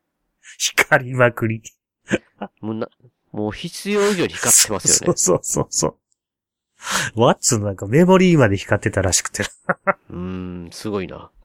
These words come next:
Speaker 2: う光りたくないんすけどね、
Speaker 1: <laughs>
Speaker 2: なんかこう、
Speaker 1: そうそうそうそう。
Speaker 2: 個人的に。
Speaker 1: ワッツ全部消したらしいわ。
Speaker 2: うん。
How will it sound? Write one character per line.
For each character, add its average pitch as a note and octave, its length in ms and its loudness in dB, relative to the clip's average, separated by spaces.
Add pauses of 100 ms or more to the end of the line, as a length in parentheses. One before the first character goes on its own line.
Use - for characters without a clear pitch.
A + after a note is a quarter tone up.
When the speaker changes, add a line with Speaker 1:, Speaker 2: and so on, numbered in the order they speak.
(1300)
Speaker 2:
う - 40 0
光 - 280 -4
り D#4 60 -2
た G4 120 -2
く F3 100 -2
な C#3 80 0
い D#3+ 80 0
ん D#3+ 40 -2
す - 100 -12
け A#2+ 80 -2
ど G2+ 80 -2
ね、 G2 220 2
Speaker 1:
<laughs> C#3+ 40 0
Speaker 2:
な F#2+ 80 -2
ん - 20 0
か - 140 2
こ F#3 60 6
う、 - 20 6
Speaker 1:
そ - 280 -2
う F3+ 40 2
そ D#3+ 240 4
う D3 80 0
そ C#3+ 220 2
う - 20 0
そ - 0 -
う。 - 0 -
Speaker 2:
個 - 40 -6
人 - 180 -8
的 - 840 -20
に。 A#2+ 60 -2
Speaker 1:
ワ C#3 80 6
ッ - 40 6
ツ - 160 -8
全 B2+ 200 4
部 A#2 80 0
消 A2 180 2
し - 80 2
た G#2+ 100 2
ら G2 100 0
し F#2+ 180 -2
い E2+ 60 -16 (580)
わ。 F3+ 120 -8 (640)
Speaker 2:
う E2 100 -6
ん。 F2 280 -6